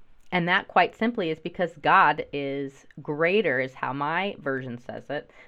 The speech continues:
The Greek for that is megas, M E G A S. And its definition is large in the widest sense, meaning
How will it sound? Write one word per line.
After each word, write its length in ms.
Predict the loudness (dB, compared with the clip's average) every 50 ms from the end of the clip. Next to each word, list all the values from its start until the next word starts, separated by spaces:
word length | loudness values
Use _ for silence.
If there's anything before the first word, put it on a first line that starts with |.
| -12 -10
The 80 | -6
Greek 240 | -2 -2 -2 -2 -2
for 140 | -2 -2 2
that 280 | 4 6 6 6 4
is 360 | 2 0 -2 -2 -4 -6 -12 -14 -10
megas, 840 | -8 -4 -2 0 0 0 0 0 -2 -4 -4 -8 -10 -16 -20 -18 -12 -8
M 340 | -6 -6 -4 -6 -6 -8 -8
E 280 | -8 -8 -6 -6 -6 -8
G 320 | -10 -8 -6 -4 -4 -2
A 160 | -2 -4 -4
S. 240 | -4 -4 -6 -6 -10 _ _ -20 -20 -20 _ _ _ -20 -20 _ _ _ -20 -20 _ -6 -4
And 160 | -2 -2 -2
its 520 | -4 -6 -8 _ _ _ _ _ -10 _
definition 560 | 2 2 2 2 2 -2 -2 -2 -4 -4 -6
is 160 | -6 -6 -6 -2
large 460 | 2 4 6 6 4 4 0 -2 -6
in 120 | -8 -6 -4
the 100 | -4 -2
widest 480 | 0 0 2 2 0 -2 -6 -8 -10
sense, 320 | -12 -12 -12 -12 -16 -20 _ _ -8
meaning 420 | -4 0 2 2 4 2 2 0